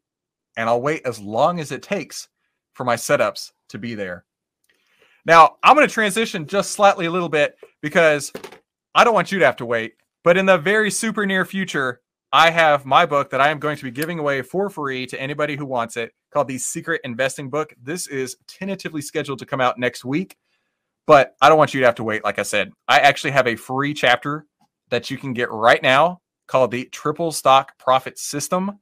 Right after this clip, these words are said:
That's chapter number one in the book. The way that you can get that is by going to my website, ten minute stock trader dot com, which you can see everywhere on here.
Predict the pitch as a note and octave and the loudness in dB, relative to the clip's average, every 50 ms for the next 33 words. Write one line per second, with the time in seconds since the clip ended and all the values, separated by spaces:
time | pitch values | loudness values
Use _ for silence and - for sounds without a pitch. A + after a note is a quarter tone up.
0 | _ _ - - B2 A#2+ A#2 - - - - - - - - - C#3 C3 C#3 D3 | _ _ -6 -4 -4 -4 -4 -8 -14 -14 -8 -2 -2 -2 0 -2 -4 -4 -4 -2
1 | C3+ B2+ A#2 A#2+ B2+ B2+ C#3 D3 D3 - B2+ B2 A#2+ A2 A#2+ C#3 D#3 D3+ - _ | -4 -2 -2 0 0 0 0 -2 -6 -8 -8 -8 -6 -4 -2 -2 -2 -4 -8 _
2 | _ _ _ _ _ _ - - C3+ B2+ D3+ F3 G3 G3 F3 - - F3+ F3 - | _ _ _ _ _ _ -8 -6 -2 2 2 2 2 2 -2 -4 -6 -8 -6 -6
3 | C3 B2 A2+ B2 F#3 F#3+ F#3+ G3+ G3 G3+ - - - D3 C#3 - D3 C#3 C3+ D3+ | -8 -6 -4 -4 -4 0 2 2 2 2 0 -4 -8 -8 -2 0 0 0 2 0
4 | D#3 D3+ C#3+ C3 A#2 - - F3 D3 C3 B2 A2+ - B2+ B2+ C3+ B2+ B2 C#3 C#3+ | 0 0 -2 -2 -4 -8 -6 -4 -4 -4 -6 -6 -2 2 2 2 2 2 0 -2
5 | C#3 - D#3+ E3 F3 - _ - - - F3+ G3 F#3+ F3 D#3+ D#3 E3 F3+ - - | 0 0 0 0 0 -4 _ -14 -6 -4 -2 -2 -2 -2 -4 -4 -6 -6 -8 -10
6 | - - - D#3 C#3+ D3 - - - D#3+ D3+ D3 D3 C#3+ C#3 B2+ C#3 - - - | -10 -4 -2 0 0 -2 -4 -6 -6 -4 -4 -4 -2 0 2 2 2 2 0 0
7 | C3+ C#3 D3 D#3 F3 G3 G3+ _ _ _ _ _ _ _ _ _ _ _ - C3+ | 2 2 2 0 -2 -4 -10 _ _ _ _ _ _ _ _ _ _ _ -14 -12
8 | A#2+ B2+ A#2 - C#3+ C3+ B2 - C3 B2+ C#3+ C#3 C3+ C3 B2+ B2+ C3+ C#3 C#3+ D#3+ | -12 -10 -10 -8 -8 -8 -4 -4 -4 -4 -2 0 0 2 2 2 0 -2 -4 -8
9 | E3 F3+ F3 | -8 -8 -10